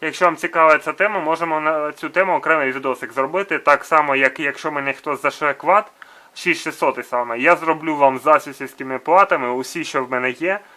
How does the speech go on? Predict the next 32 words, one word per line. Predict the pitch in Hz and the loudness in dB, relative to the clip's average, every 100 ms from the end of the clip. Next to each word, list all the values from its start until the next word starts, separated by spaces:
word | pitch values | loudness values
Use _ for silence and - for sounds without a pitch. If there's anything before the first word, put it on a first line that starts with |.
| - _ | -20 _
саме | 143 135 | -2 2
дев'ятсот | 127 127 143 | 2 0 -2
сорок | 131 139 135 | 0 -2 2
п'ятими, | 127 107 107 | 0 2 -2
а | 110 | -4
це | - | -4
щонайменш | 127 131 127 127 123 | -4 -4 -2 -4 -6
три | - 147 | -4 0
або | 135 117 | 0 0
чотири | 113 131 135 120 | -6 -8 -6 -8
штуки, | - 175 196 170 - - - - - _ _ | -6 -10 -6 -6 -8 -20 -20 -20 -20 _ _
та | - | -10
ще | 135 - 147 131 | -8 0 2 2
декілька | 135 131 135 139 | 0 -2 -2 -2
неасусівських. | 131 117 110 107 110 107 - - - | 2 2 0 -2 -12 -6 -2 -4 -2
От | - 185 | 2 2
ми | 175 165 | 2 0
і | |
перевіримо, | 151 135 120 120 117 113 | 4 2 4 0 2 2
які | 117 123 143 | 2 2 -2
з | 123 | 0
неасусівських | 131 165 196 185 185 160 165 - | 2 2 0 -2 -12 -8 -8 -8
тримають | 123 120 139 147 - | -8 0 2 2 0
Q | 131 | -4
шість | - 135 | -2 -4
шістсот, | 131 - 185 | -4 0 2
якщо | 151 - 131 | 2 2 -2
мені | 123 170 | 0 -4
хтось | - 156 - - | 0 0 0 -4
закине | 127 156 160 | -2 0 -2
свій | 131 135 | -4 -6
квад | 127 139 147 | -4 0 0